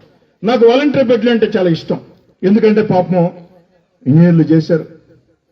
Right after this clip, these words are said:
డాక్టర్ ఎంబీఏలు చేశారు, ఎంసీఏలు చేశారు, ఉద్యోగ అవకాశాలు లేక ఐదు వేల రూపాయల జీతంకి వాలంటీర్లుగా ఉన్నారు. వారి చేత గొడ్డు చాకరీ చేయిస్తా ఉన్నారు.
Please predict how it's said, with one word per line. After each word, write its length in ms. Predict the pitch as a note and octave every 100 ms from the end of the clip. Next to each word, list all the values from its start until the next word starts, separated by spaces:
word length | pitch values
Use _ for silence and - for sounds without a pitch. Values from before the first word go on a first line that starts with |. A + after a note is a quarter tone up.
| _ _ _
డాక్టర్ 380 | - - - C#3 G2+ E2+ - _ _ _ G2+
ఎంబీఏలు 340 | D3+ F#3 G3
చేశారు, 420 | E3+ E3+ E3 F3+ - - _ _ _ _ -
ఎంసీఏలు 480 | D#3 F#3+ G#3 F#3
చేశారు, 400 | E3 F3 F3+ F3 D#3 - _ _ _ _ A#2+
ఉద్యోగ 360 | C3 G#3 G3
అవకాశాలు 500 | F3+ F3+ E3 E3+ D#3
లేక 360 | D#3 D3 D3+ C#3+ - _ _ -
ఐదు 200 | C3 C3+
వేల 80 | F3+
రూపాయల 320 | E3 E3 C#3
జీతంకి 580 | C#3+ C#3+ C3 B2+ C3 C3 - _ -
వాలంటీర్లుగా 560 | C3 B2+ B2 G#2+ G2
ఉన్నారు. 280 | F2 F2+ F2 _ _ _ _ -
వారి 180 | C#3+ C#3+
చేత 280 | D3 D#3 D#3+ B2+ - - -
గొడ్డు 180 | B2 A#2+
చాకరీ 320 | A#2 A2 G#2
చేయిస్తా 380 | G2+ F2+ E2+ -
ఉన్నారు. 240 | D#2+ D2+